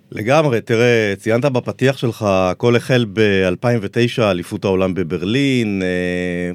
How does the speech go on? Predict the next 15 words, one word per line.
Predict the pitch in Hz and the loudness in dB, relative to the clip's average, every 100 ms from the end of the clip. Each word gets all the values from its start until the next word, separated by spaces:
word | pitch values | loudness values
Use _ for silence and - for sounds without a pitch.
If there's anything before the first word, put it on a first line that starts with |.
| - | -12
כשהיו | - - 110 190 | -14 -4 -2 -2
כבר | 185 175 | -2 -6
שמועות | - 117 107 131 139 131 | -2 -2 0 0 -2 -2
לפני | 101 - 98 113 | -8 -6 -2 0
זה, | 90 69 62 | -2 -8 -18
זאת | - | -14
אומרת, | 87 90 92 90 - | -8 -4 -4 -4 -6
אה, | 90 | -10
כבר | - 80 131 135 131 120 | -8 -2 0 2 0 0
ידעו | 101 82 135 123 | -2 -4 -4 -4
שבדרום | 101 82 90 123 | -4 -6 -4 -2
אפריקה | 117 - 113 101 | -2 -4 -6 -6
יש | 95 | -6
איזושהי | 104 95 95 | -8 -8 -8
נערה, | 87 85 76 71 95 110 | -6 -6 -8 -6 -2 -2